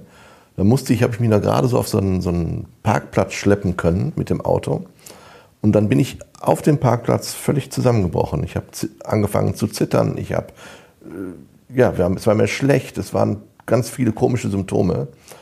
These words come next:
Und ich stand auf der Autobahn eins zwischen Warendorf und Münster und wusste gar nicht mehr genau, was passierte jetzt überhaupt.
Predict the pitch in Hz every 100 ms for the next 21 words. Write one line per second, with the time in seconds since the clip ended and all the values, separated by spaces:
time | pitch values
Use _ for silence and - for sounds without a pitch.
0 | - _ _ - 117 - 135 104 107 -
1 | 139 139 110 104 80 90 127 180 - -
2 | - - 117 120 131 127 123 110 107 120
3 | 131 113 107 107 - 95 95 101 - -
4 | 107 117 - 107 98 110 107 101 98 101
5 | 98 104 - 110 - - 87 - 117 -
6 | - -